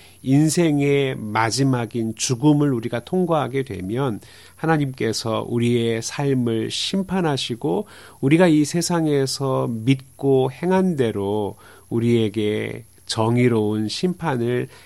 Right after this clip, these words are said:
행하신다라는 것을 여러분은 정말로 인정하시고 하나님의 그 심판하시는 권세와 그 방법에 대해서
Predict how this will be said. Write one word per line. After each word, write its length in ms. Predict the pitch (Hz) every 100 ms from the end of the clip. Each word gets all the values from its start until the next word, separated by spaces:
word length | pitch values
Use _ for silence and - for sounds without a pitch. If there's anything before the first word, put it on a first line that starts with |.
| - -
행하신다라는 1160 | 170 170 160 143 120 101 98 98 98 107 120 127
것을 480 | 110 - 135 127 - - - 123
여러분은 400 | 123 120 123 117
정말로 640 | 110 113 113 113 110 107
인정하시고 1120 | 113 143 151 165 131 113 - 101 - 98 107
하나님의 460 | 135 175 170 165 156
그 140 | 147
심판하시는 960 | - 175 175 170 160 143 - 135 135 131 - - -
권세와 960 | - 117 120 120 139 123 120 135 165 175
그 440 | - 165 160 160 -
방법에 600 | - 117 120 127 143 139
대해서 640 | 127 101 95 95 - 101